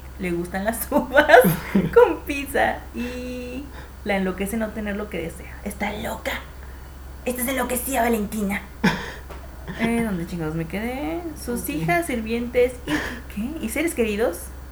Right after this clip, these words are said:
Speaker 1: Intentarán impedir que ella pierda la cabeza y le haga daño al mundo. ¡Al mundo!
Speaker 2: Al mundo. Ella atenta contra el mundo. Es una, es grave.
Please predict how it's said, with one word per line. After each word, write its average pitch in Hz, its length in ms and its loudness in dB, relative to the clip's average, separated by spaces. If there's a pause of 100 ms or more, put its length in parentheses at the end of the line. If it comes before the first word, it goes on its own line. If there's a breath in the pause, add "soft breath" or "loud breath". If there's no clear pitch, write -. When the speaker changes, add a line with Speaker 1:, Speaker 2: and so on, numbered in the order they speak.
(140)
Speaker 1:
Intentarán 185 500 -2
impedir 208 600 -4 (100)
que 220 240 -2
ella 226 320 -2
pierda 226 300 -2
la 214 160 -2
cabeza 202 420 -4
y 196 60 -4
le 180 80 -2
haga 180 180 -2
daño 175 240 -2
al 175 120 -2
mundo. 175 360 -2
¡Al 220 160 6
mundo! 277 420 2
Speaker 2:
Al 151 260 12
mundo. 135 520 2 (220)
Ella 180 200 10
atenta 180 360 6
contra 156 260 6
el 143 80 4
mundo. 131 300 2
Es 156 80 0
una, 160 300 4 (200)
es 160 100 4
grave. 117 280 4